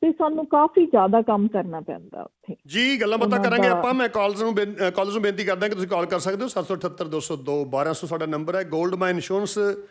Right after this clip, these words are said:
Speaker 2: ਪਿਛਲੇ ਵੀਹ ਵਰ੍ਹਿਆਂ ਤੋਂ ਲਗਾਤਾਰ ਇਸ ਪ੍ਰੋਗਰਾਮ ਨੂੰ ਸਪਾਂਸਰ ਕਰ ਰਹੇ ਨੇ। ਮਲਕੀਤ ਝੰਡ ਸਾਹਿਬ ਦਾ ਨੰਬਰ ਹੈ ਛੇ ਸੌ ਚਾਰ ਪੰਜ ਸੌ ਸੈਂਤੀ ਦੋ ਹਜ਼ਾਰ ਅਤੇ ਬਲਬੀਰ ਜੋਸਨ ਜੀ ਦਾ ਸੀਡਰ ਪਾਰਕ ਪਲਾਜ਼ਾ ਐਬਸਫੋਰਡ ਦੇ ਵਿੱਚ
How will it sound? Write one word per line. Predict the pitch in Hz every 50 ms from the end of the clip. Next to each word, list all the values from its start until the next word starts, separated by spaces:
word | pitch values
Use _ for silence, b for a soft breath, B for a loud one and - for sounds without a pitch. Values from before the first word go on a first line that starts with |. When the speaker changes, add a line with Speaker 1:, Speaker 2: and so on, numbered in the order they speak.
| B B B _
Speaker 2:
ਪਿਛਲੇ | 170 - - 190 180 160
ਵੀਹ | 151 226 247
ਵਰ੍ਹਿਆਂ | 196 190 202 208 196
ਤੋਂ | 202 196 170
ਲਗਾਤਾਰ | 156 151 156 180 180 - 175 160 156 156 156 175 -
ਇਸ | 180 160 -
ਪ੍ਰੋਗਰਾਮ | - 170 151 156 151 151
ਨੂੰ | 160 147
ਸਪਾਂਸਰ | - 156 151 139 - 165
ਕਰ | 156 160 156
ਰਹੇ | 156 151 190
ਨੇ। | 202 214 214 202 b b b b b b b b _ _ _ -
ਮਲਕੀਤ | 156 170 165 196 220 202 -
ਝੰਡ | 208 165 151
ਸਾਹਿਬ | - - 190 170 139 120 - - - _ _ _ _ _ _ _ _ _
ਦਾ | 170 165
ਨੰਬਰ | 165 160 165 170 185
ਹੈ | 196
ਛੇ | 185 - 180
ਸੌ | - 185
ਚਾਰ | 170 - 175 156 151
ਪੰਜ | - 170 156 147
ਸੌ | - 175
ਸੈਂਤੀ | 151 - 165 151 139 - 165
ਦੋ | 156 139 143 139
ਹਜ਼ਾਰ | 147 143 170 175 190 233 262 - - _ _ _ _ _ _ _ _ 165
ਅਤੇ | 156 175
ਬਲਬੀਰ | 160 156 151 147 175 180
ਜੋਸਨ | 160 143 160 156 - 196 190 170
ਜੀ | 170 160
ਦਾ | 143 139 135 135 147 -
ਸੀਡਰ | - - 160 151
ਪਾਰਕ | 151 151 160 151 143
ਪਲਾਜ਼ਾ | 143 147 139 135 143
ਐਬਸਫੋਰਡ | 143 147 151 139 - 170 151 139
ਦੇ | 139 139
ਵਿੱਚ | 139 135 139 - - 214 262 -